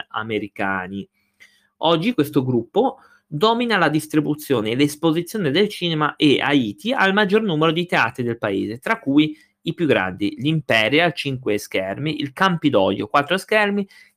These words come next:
il Rex Theatre e la Paramount. Eh, ovviamente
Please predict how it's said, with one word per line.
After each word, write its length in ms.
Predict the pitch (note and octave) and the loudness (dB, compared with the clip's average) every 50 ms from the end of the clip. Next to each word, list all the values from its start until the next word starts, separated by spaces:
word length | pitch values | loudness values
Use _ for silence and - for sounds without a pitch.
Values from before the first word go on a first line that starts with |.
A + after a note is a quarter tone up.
| _ | _
il 220 | - D3+ D3+ D3 - | 2 2 2 2 2
Rex 320 | - G3 F3 - - - - | 0 0 0 0 -2 -8 -4
Theatre 480 | - E3 D3 A#2+ A2 - - F3+ A#3+ | -2 0 0 0 0 -2 -4 -4 -4
e 100 | - F3+ | 0 0
la 140 | E3 E3 E3 | 0 0 0
Paramount. 680 | - - C3+ G#2+ G2+ - A2+ G2+ G2+ G2 G#2+ G#2+ - - - - _ _ _ _ _ _ _ _ _ _ _ _ _ _ _ _ _ - - _ _ _ _ _ _ _ _ _ | 0 0 0 0 0 0 -4 -6 -6 -6 -8 -10 -8 -10 -10 -10 _ _ _ _ _ _ _ _ _ _ _ _ _ _ _ _ _ -20 -20 _ _ _ _ _ _ _ _ _
Eh, 80 | - B2+ | -4 0
ovviamente 1000 | A#2+ A#2 G#2+ A#2+ C3+ E3 E3+ D#3 D#3+ E3+ E3 D3 C3 D3+ C#3+ C#3 C3+ - - | 2 4 4 4 4 2 0 2 2 0 0 0 2 4 4 4 2 0 -10